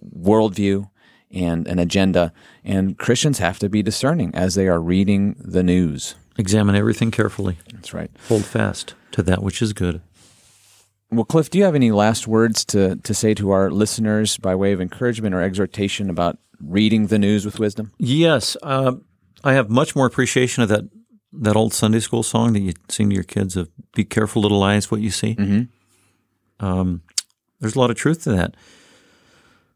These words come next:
Speaker 2: uh, because that refers to the intake of information. And, uh, when God made human beings in his image, uh,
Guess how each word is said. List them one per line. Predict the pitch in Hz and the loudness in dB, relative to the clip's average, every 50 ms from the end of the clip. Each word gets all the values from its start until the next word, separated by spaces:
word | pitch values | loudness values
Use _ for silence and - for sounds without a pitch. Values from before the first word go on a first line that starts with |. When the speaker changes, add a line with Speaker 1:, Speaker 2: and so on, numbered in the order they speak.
| _ _ _ - | _ _ _ -4
Speaker 2:
uh, | 120 104 98 | 0 0 0
because | 90 92 90 - - 110 98 85 | 0 -2 -2 0 2 2 2 4
that | 104 107 110 - - _ _ - - _ - | 2 2 0 0 -4 _ _ -20 -20 _ -6
refers | 131 107 95 - 110 104 104 - - | -6 -4 -4 -2 -2 -2 -2 -2 -2
to | - 107 | -2 0
the | 90 101 101 117 | 0 0 0 2
intake | 120 110 104 - - 113 104 - | 2 0 0 0 0 -2 0 0
of | 113 87 90 | -2 -2 0
information. | 107 107 104 - 104 95 95 101 120 135 - - - 80 - - _ - | 0 0 0 0 0 0 2 2 0 0 -2 -6 -8 -10 -10 -12 _ -8
And, | 147 107 101 101 98 98 95 - - - _ _ _ _ _ _ _ _ _ _ _ - | -2 0 2 2 2 2 0 -2 -6 -14 _ _ _ _ _ _ _ _ _ _ _ -4
uh, | 120 110 104 110 - - - - | 0 0 0 0 -2 -4 -4 0
when | 117 104 95 | 2 2 2
God | 87 - 110 117 123 110 | 2 2 0 0 0 -2
made | 101 101 113 113 110 - | 2 2 2 2 2 2
human | - 123 113 107 | 2 2 4 4
beings | 98 110 110 110 107 98 | 4 4 4 2 2 2
in | 104 101 | 2 2
his | 95 92 82 | 2 2 2
image, | 98 110 120 113 95 82 87 - - - _ _ _ _ - | 2 2 4 2 2 0 -2 -8 -12 -12 _ _ _ _ -8
uh, | 110 101 95 92 | -6 -4 -2 -2